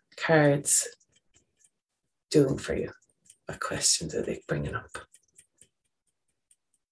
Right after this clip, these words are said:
What decisions are they making you think about? And if there's resistance, just acknowledge that even though these cards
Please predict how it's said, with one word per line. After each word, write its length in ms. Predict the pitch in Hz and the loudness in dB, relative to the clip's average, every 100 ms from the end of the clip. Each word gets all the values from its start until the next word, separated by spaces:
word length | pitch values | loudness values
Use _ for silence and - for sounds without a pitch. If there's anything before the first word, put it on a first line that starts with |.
| _ _ _ - | _ _ _ -14
What 120 | - | -10
decisions 580 | 180 - 165 147 143 135 | -8 0 2 4 0 0
are 100 | 135 | -2
they 120 | 139 | -2
making 480 | 135 135 131 - 139 | 0 -4 -6 -6 -4
you 360 | 139 139 135 135 _ _ - | -2 -2 -6 -12 _ _ -8
think 220 | - 147 | 0 0
about? 280 | - - - - - _ - _ - _ _ _ _ _ _ _ _ _ _ _ _ _ - | 0 -6 -6 -8 -8 _ -20 _ -20 _ _ _ _ _ _ _ _ _ _ _ _ _ -2
And 120 | 143 | -2
if 120 | - | 0
there's 200 | 131 127 | -4 -2
resistance, 840 | 131 190 196 - 196 208 - - - - | 0 6 6 4 -4 -4 -8 -8 -12 -8
just 240 | - - | -4 -2
acknowledge 640 | 131 131 156 165 151 156 - | -4 2 2 4 2 0 -4
that 120 | - | -4
even 300 | 190 147 143 | 0 2 4
though 300 | 143 139 147 _ - - - - | 4 0 -4 _ -20 -20 -18 -4
these 180 | 143 | -2
cards 680 | - 156 147 165 175 - - | -2 4 6 8 6 0 -8